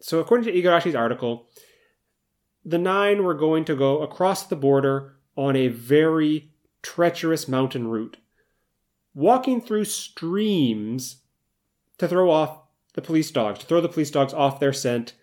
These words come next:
literally, um, because these nine apparently reeked. I mean, they were stinky. And, I mean, that makes some amount of sense. Um,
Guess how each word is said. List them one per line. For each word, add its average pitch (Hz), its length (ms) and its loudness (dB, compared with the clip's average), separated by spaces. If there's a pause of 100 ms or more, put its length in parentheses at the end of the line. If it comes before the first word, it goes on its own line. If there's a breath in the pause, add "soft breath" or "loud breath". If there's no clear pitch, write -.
(280)
literally, 135 600 0 (360)
um, 117 240 -4
because 131 440 0
these 135 200 0
nine 120 500 -4 (100)
apparently 131 680 -4 (200)
reeked. 165 760 -4 (840 soft breath)
I 151 60 -6
mean, 151 140 0
they 196 280 6
were 165 280 2
stinky. - 600 -2 (600)
And, 156 200 0
I 160 40 2
mean, 175 120 2
that 262 160 2
makes 226 200 0
some 160 420 0
amount 135 240 -2
of - 60 -2
sense. 123 500 -6 (280)
Um, 113 420 -6